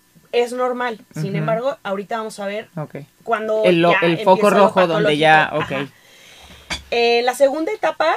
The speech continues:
Speaker 1: ya es empezar a, a crear ese vínculo con el bebé, a fantasear con el bebé, a fantasear con tu maternidad.
Speaker 2: Ujú.
Speaker 1: Y también se pueden presentar signos de preocupación.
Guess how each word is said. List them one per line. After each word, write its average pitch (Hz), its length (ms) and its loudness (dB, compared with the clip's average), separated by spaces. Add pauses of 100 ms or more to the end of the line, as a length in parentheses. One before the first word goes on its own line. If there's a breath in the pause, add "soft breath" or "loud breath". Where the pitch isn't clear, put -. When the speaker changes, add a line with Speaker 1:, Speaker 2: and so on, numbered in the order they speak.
Speaker 1:
ya 240 220 2
es 311 180 -2
empezar 254 440 -2
a, 269 400 0
a 214 240 -4
crear 226 240 -2
ese 269 120 -4
vínculo 247 420 -6
con 226 120 -10
el 196 140 -10
bebé, 208 260 -10
a 233 80 -8
fantasear 220 640 -6
con 254 140 -6
el 214 120 -8
bebé, 196 220 -10
a 220 80 -8
fantasear 208 540 -12
con 240 160 -14
tu 226 80 -14
maternidad. 185 680 -10
Speaker 2:
Ujú. 165 260 -8
Speaker 1:
Y - 40 -12
también 262 280 -6
se 294 100 -12
pueden 254 220 -10
presentar 202 560 -8
signos 214 420 -12
de 202 100 -12
preocupación. 190 760 -14